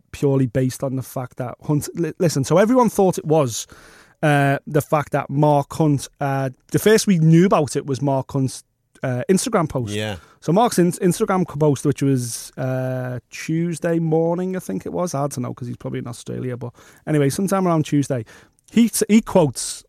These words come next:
Speaker 1: this is his Instagram account, at Dana White, so he's directing it straight at Dana. He knows where it's going. I quote, "You piece of shit motherfucker. Why you fuckers pull me from fight, you getting around lawsuit, you fucking,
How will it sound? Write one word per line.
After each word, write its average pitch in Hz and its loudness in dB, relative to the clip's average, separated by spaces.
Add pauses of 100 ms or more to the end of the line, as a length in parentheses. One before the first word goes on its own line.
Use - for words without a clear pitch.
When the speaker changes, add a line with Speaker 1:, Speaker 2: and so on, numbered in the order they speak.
(240)
Speaker 1:
this 165 2
is 143 2
his 143 6
Instagram 147 0
account, 135 -10 (880)
at 220 2
Dana 190 6
White, 139 2
so 151 0
he's 139 0 (120)
directing 247 2
it 208 4
straight 185 2
at 160 0
Dana. 151 4
He 202 4
knows 196 6
where 185 4
it's - -2
going. 143 -2 (560)
I 208 4
quote, 156 0 (300)
"You 277 8
piece 226 2
of 226 4
shit - 2
motherfucker. 160 4
Why 190 4
you 220 4
fuckers 185 0
pull 175 2
me 180 4
from 175 -2
fight, 151 0
you 131 0
getting 190 -2
around 175 0
lawsuit, 160 2
you 139 -2
fucking, 180 -4